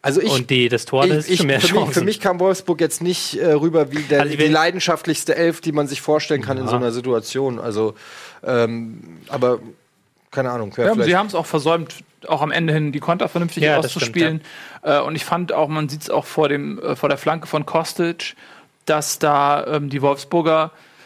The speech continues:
Speaker 3: ähm, auch nicht versucht haben, mit aller Vehemenz diese Flanke zu verhindern in der neunundachtzigsten Minute. Oder?
Speaker 2: Nee.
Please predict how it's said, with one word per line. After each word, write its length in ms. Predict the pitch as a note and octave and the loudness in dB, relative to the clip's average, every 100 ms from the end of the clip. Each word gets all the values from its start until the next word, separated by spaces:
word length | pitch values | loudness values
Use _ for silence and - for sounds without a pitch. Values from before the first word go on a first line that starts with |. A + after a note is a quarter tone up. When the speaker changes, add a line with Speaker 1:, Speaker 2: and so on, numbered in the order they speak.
| - - | -8 0
Speaker 3:
ähm, 720 | D3+ D3+ D3+ D3+ D3 - - | 2 2 0 -2 -4 -8 -4
auch 200 | - - | -4 -2
nicht 140 | E3+ - | -4 -2
versucht 320 | E3 G#3+ - | -2 -2 0
haben, 340 | F3 F#3 F#3+ | 0 0 0
mit 120 | F#3+ | 2
aller 240 | F#3+ F#3 F3 | 2 2 2
Vehemenz 360 | F3 F3 F#3 | 2 2 -2
diese 180 | - D#3+ | -4 -4
Flanke 300 | - G3 G3+ | 0 -2 -2
zu 100 | - | -10
verhindern 360 | - G3 B3 C#3 | -2 0 2 0
in 60 | |
der 80 | C#3 | -2
neunundachtzigsten 640 | C#3 C#3 C#3 C3+ C#3 - C#3 | 0 -2 -2 -6 -10 -8 -8
Minute. 360 | C3+ C3 C#3 - _ _ _ _ _ _ _ - | -6 -8 -12 -14 _ _ _ _ _ _ _ -2
Oder? 280 | D#3 A#3+ - _ _ _ _ _ | 0 0 -2 _ _ _ _ _
Speaker 2:
Nee. 220 | C3 A#2 | -10 -10